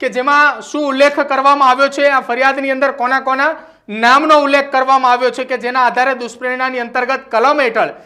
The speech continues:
આ ફરિયાદ જે દાખલ કરવામાં આવી છે તેમાં આ ફરિયાદમાં તમામે સમયગાળો પણ લખવામાં આવ્યો છે, આત્મહત્યાથી લઈ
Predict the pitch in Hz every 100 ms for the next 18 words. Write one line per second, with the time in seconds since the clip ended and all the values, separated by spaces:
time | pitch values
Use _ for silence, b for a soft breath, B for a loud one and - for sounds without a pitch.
0 | B B 220 240 254 269 277 262 247 262
1 | 254 247 247 254 247 247 247 247 233 254
2 | 285 277 B B 226 247 247 254 254 262
3 | 254 240 247 262 254 247 240 247 254 254
4 | 254 240 240 254 247 240 254 254 262 220
5 | 240 240 240 254 247 262 247 269